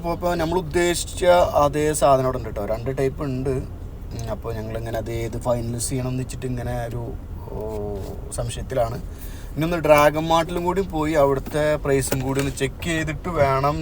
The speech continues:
നമുക്ക് എന്താക്കാൻ, ആ, അതൊന്ന് ഫൈനലൈസ് ചെയ്യാൻ കേട്ടോ. അപ്പോൾ ഇനി നേരെ നമുക്ക് ഡ്രാഗൺ മാർട്ടിൽ പോവാം. അതിൻ്റെ മുന്നേ നിസ്കരിക്കണം, ഒന്ന് വെള്ളിയാഴ്ച ആണല്ലോ.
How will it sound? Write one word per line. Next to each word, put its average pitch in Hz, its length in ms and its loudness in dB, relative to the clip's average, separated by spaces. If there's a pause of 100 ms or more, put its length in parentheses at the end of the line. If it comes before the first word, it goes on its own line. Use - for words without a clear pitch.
(120)
നമുക്ക് 131 380 -2
എന്താക്കാൻ, 127 400 0 (1040)
ആ, - 20 4 (260)
അതൊന്ന് 127 340 0 (120)
ഫൈനലൈസ് 120 480 0
ചെയ്യാൻ 107 220 -2
കേട്ടോ. - 200 0 (140)
അപ്പോൾ 120 160 -2
ഇനി 123 100 -2 (100)
നേരെ 123 240 2
നമുക്ക് 131 320 -4
ഡ്രാഗൺ 110 300 4
മാർട്ടിൽ 110 300 -4
പോവാം. 131 200 4
അതിൻ്റെ 135 300 -2
മുന്നേ 143 280 0 (220)
നിസ്കരിക്കണം, 113 460 -6
ഒന്ന് 117 160 -6
വെള്ളിയാഴ്ച 113 440 0
ആണല്ലോ. 98 220 -4